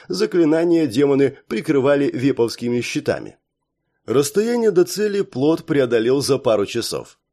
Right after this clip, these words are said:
Вепы, летая в вышине, людей на острове не обнаружили. Старик хорошо знал эти места. По звериным тропам путники легко добрались до тайника.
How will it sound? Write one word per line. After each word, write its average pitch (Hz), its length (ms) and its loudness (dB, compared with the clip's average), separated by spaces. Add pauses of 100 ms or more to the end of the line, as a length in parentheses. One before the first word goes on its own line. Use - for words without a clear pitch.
(160)
Вепы, 117 420 -2
летая 110 380 0
в 90 60 -8
вышине, 110 580 -2
людей 117 400 0
на 123 160 0
острове 120 400 0
не 131 80 -2
обнаружили. 139 640 -2 (280)
Старик 92 440 -4
хорошо 120 400 0
знал 107 260 -2
эти 92 140 -6
места. 110 480 -6 (360)
По - 140 -4
звериным 131 480 0
тропам 147 460 0 (280)
путники 180 460 -4
легко 139 480 0
добрались 123 440 0
до 123 140 -2
тайника. 131 640 -4